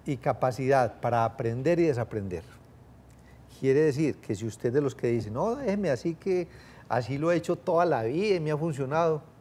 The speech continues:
está por el camino equivocado. Hoy en día, todos los días aprendemos. Cosas que dábamos por seguras hace unos años,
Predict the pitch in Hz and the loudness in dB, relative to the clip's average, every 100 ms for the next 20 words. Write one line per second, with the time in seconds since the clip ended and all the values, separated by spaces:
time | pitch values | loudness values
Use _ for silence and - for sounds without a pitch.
0 | - - - - - - - - 95 104 | -20 -20 -20 -20 -20 -20 -20 -16 -12 -10
1 | 98 135 113 107 104 117 123 104 - 95 | -6 -6 -6 -6 -6 -6 -4 -4 -2 -4
2 | 82 - - - - - 127 147 165 165 | -4 -10 -20 -20 -20 -4 0 2 2 0
3 | 196 185 - - - 143 156 139 110 123 | 2 0 -2 -10 0 4 4 2 0 0
4 | 135 120 117 107 113 95 90 - - - | 0 -4 -6 -2 -2 -2 -6 -16 -20 -20
5 | - - - 170 175 190 - 143 139 160 | -20 -10 2 4 4 0 0 4 4 4
6 | 165 - 135 110 123 156 139 95 - - | 0 0 0 2 2 4 4 2 -4 -8
7 | 131 123 165 165 165 156 208 202 185 147 | -4 -2 0 0 -2 2 2 2 0 -6